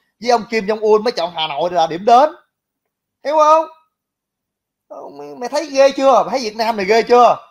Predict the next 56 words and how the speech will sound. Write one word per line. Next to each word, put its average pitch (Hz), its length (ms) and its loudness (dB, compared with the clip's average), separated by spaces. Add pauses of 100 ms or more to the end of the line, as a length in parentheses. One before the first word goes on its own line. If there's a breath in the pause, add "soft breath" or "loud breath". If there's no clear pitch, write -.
(180)
Đó. 233 320 0 (520)
Việt 196 180 -10
Nam 214 220 -6
này 196 100 -8
chơi 214 260 -2
với 226 100 -8
Israel 220 400 -6
mà 180 80 -6
chơi 208 200 -2
với 208 100 -12
Palestine 208 480 2
luôn. 202 320 0
Ồ, 127 300 -12
căng 147 220 -6
rồi, 131 120 -10 (100)
hơi 147 140 -8
kinh 139 160 -8
nè. 120 160 -4 (680)
Phải 208 140 2
không? 202 360 4 (360)
Việt 196 180 -8
Nam 214 260 -6
chơi 220 200 0
với 208 120 -10
Trung 208 220 -12
Quốc 269 120 0 (100)
mà 175 100 -12
Việt 180 120 -12
Nam 190 240 -8
chơi 196 160 0
luôn 190 120 -4
với 214 80 -10
Đài 165 140 -2
Loan, 175 240 2
mà 160 40 -10
Việt 147 160 -10
Nam 175 220 -6
chơi 175 140 -4
Triều 160 100 -10
Tiên 165 240 -8
mà 151 60 -12
Việt 139 120 -14
Nam 165 200 -8
chơi 160 140 -4
luôn 160 120 -8
Hàn 143 120 -12
Quốc. 160 160 -4 (680)
Đó - 80 -10
là 233 220 -2
đỉnh 233 320 -12
cao 254 260 2
ngoại 226 180 -2
giao 240 220 0
của 247 80 -12
Việt 208 180 -16
Nam. 247 360 -4